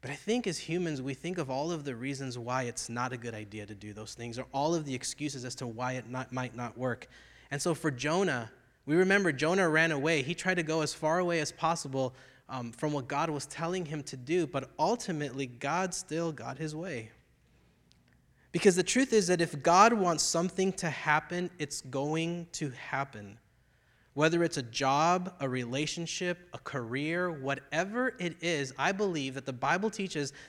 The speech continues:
that if God wants something to happen in your life, it's going to happen. And it may not be the way that you imagined it would be.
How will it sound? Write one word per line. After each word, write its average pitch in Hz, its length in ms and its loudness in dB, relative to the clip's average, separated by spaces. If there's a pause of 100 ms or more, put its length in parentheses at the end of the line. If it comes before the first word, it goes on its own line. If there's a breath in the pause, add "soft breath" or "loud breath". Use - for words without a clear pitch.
that 151 100 0
if 131 220 -4
God 185 280 4
wants 190 320 0
something 190 460 -2
to 208 120 -2
happen 175 540 -2
in 160 200 0
your 160 240 0
life, 143 320 0 (340 loud breath)
it's 160 380 0 (100)
going 147 440 0
to 156 200 -2
happen. 127 580 -4 (880 soft breath)
And 170 160 6
it 180 120 8
may 170 200 8
not 226 220 6
be 208 140 4
the 196 100 8
way 170 240 6
that 180 140 4
you 180 140 2
imagined 160 540 2
it 151 120 -2
would 151 180 -2
be. 143 240 -2